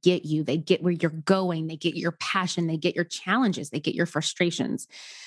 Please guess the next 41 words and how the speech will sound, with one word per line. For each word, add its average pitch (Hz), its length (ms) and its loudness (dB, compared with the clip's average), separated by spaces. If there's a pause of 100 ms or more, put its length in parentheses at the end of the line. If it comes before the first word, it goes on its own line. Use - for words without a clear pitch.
(360)
That 196 360 2
is 202 160 0
what 185 180 4
is 170 140 -2
going 170 240 2
to 165 100 -4
save 156 500 0 (220)
the 156 140 2 (100)
day, 160 300 2
because 160 340 0
I'm 156 160 0
telling 240 340 2
you, 147 140 -2
the 147 80 -4
tough 175 300 -2
times, 240 400 2
they 151 100 -2
do 156 180 2
come 233 240 4
from 240 160 4
all 233 200 2
of 220 80 0
us. 226 400 -4 (580)
And, 170 320 2
and 170 160 4
that 175 140 -2
community 196 420 6
is 165 120 -2
what's 160 140 0
gonna 156 160 0
help 160 260 -2
you 160 60 6
get 151 160 -4
to - 100 -14
the - 120 -4
other - 100 -8
side - 260 -2
of - 100 -6
that. - 200 0 (1300)
All 220 100 6
right. 196 240 -4